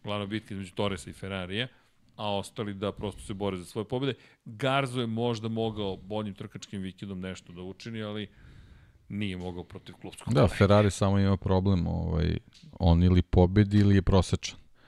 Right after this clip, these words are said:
Speaker 2: Ovaj, tako da m-, <laughs> mora to malo da, da promeni, jer na taj način neće mu biti dobar zbir.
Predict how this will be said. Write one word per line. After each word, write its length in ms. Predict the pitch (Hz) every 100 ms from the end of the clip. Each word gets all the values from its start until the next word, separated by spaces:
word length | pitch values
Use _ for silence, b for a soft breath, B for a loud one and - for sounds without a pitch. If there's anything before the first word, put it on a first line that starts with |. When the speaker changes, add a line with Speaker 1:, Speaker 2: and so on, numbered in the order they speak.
| b b b b b _
Speaker 2:
Ovaj, 560 | 80 78 76 80 82 80
tako 360 | - 76 - 82
da 100 | 82
m-, 380 | 80 80 78 - -
<laughs> 180 | 87 87
mora 220 | 85 85
to 180 | - 92
malo 280 | 82 80 78
da, 240 | 80 85 - 90 -
da 160 | 98 87
promeni, 560 | 90 92 87 90 92 90
jer 160 | 90 90 92 - - - -
na 220 | - 95 90
taj 240 | 95 90
način 320 | 90 87 -
neće 260 | 90 87 95
mu 80 | 90
biti 220 | 90 90
dobar 260 | 92 85
zbir. 320 | 85 82 82